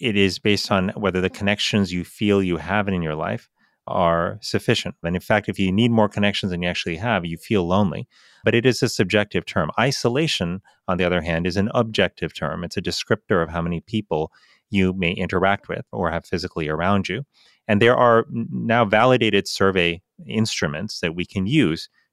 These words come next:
to actually measure the, the level of loneliness or isolation,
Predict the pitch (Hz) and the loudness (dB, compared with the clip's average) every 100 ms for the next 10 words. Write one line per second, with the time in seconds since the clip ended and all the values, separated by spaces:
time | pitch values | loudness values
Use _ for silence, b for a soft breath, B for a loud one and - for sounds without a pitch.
0 | - 87 - 101 98 123 117 87 110 _ | -4 -4 -2 -2 2 2 0 -4 -10 _
1 | 98 90 87 - 92 85 98 95 - 90 | -6 -4 -4 -2 0 2 2 2 0 -2
2 | 90 87 90 87 82 90 92 - 82 - | -2 0 0 -2 -4 -4 -4 -4 -6 -6
3 | 78 87 - 85 | -6 -4 -4 -6